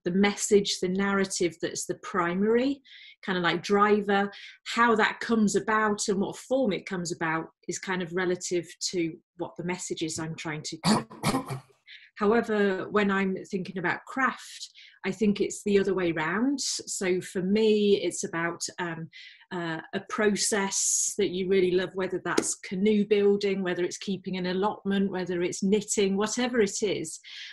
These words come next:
I think that's the kind of, like, the central kind of force for craft. And that doesn't mean to say it can't have a message or a narrative in it, um, but if it does,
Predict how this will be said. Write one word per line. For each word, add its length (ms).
I 60
think 200
that's 240
the 80
kind 220
of, 60
like, 140
the 40
central 640
kind 260
of 160
force 440
for 100
craft. 640
And 120
that 100
doesn't 220
mean 160
to 60
say 460
it 220
can't 260
have 200
a 80
message 800
or 160
a 60
narrative 580
in 140
it, 240
um, 240
but 140
if 360
it 200
does, 800